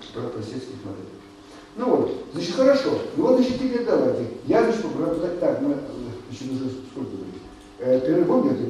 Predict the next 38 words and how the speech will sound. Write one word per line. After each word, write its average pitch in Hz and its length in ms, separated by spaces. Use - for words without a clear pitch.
сейчас? 98 160
Значит, - 240
значит, - 200
давайте 202 300
вот - 240
так. - 160
Может, 127 220
один - 180
перерыв 123 220
сделаем? - 400
Чуть 135 140
попозже. 107 300
Вот, 117 120
один. - 220
Я - 140
сейчас - 160
напишу - 260
время 277 340
фока, 262 200
пробры, - 400
и 269 80
тогда 160 280
следующий, 160 460
тогда 139 180
пойдём 160 200
к - 40
следующему 170 360
вопросу, - 300
который 170 240
я - 60
в - 0
кино 131 180
буду, 104 220
э, 101 260
показывать. 98 340
Ну 240 100
вот, - 240
хорошо. - 240